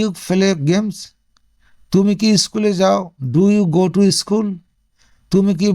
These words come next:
ভাত খাও? Do you eat rice? তুমি কি ইংরেজি বলো? Do you speak English? এমনিভাবে আপনারা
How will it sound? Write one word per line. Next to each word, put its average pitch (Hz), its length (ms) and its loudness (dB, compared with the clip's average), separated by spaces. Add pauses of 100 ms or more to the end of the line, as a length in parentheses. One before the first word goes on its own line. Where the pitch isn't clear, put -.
(120)
ভাত 165 240 0 (120)
খাও? 180 220 0 (460)
Do 165 80 4 (140)
you 202 100 4 (120)
eat 185 140 2 (140)
rice? 196 260 -2 (540)
তুমি 180 260 0
কি 202 60 2 (100)
ইংরেজি 196 340 4 (100)
বলো? 185 220 2 (1300)
Do 190 100 4 (160)
you 208 100 4 (280)
speak 202 200 -2 (120)
English? 196 340 2 (500)
এমনিভাবে 208 500 -2 (100)
আপনারা 175 260 -4